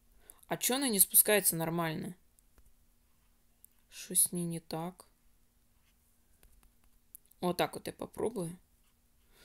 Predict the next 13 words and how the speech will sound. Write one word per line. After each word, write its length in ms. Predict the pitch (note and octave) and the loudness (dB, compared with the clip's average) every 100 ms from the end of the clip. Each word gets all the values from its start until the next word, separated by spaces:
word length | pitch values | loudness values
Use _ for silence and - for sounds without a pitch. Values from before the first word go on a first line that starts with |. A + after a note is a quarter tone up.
| - - _ | -20 -20 _
Да 100 | F3+ | 0
ну 160 | F#3 G3 | 2 2
блин, 300 | G3 A#3 A3 | 2 0 0
ну 100 | F#3 | 0
чё 200 | - A#3+ | -2 -4
не 180 | C4+ C#4 | -4 -6
так? 500 | - C4 A3+ F3 - | -4 -2 -2 -4 -6
Чё 140 | A3 | -6
не 160 | A#3 B3 | -8 -10
так? 320 | - F2 - | -10 -10 -8
Что-то 280 | - - A#2 | -12 -14 -14
не 160 | B2 | -14
так. 200 | - - | -14 -18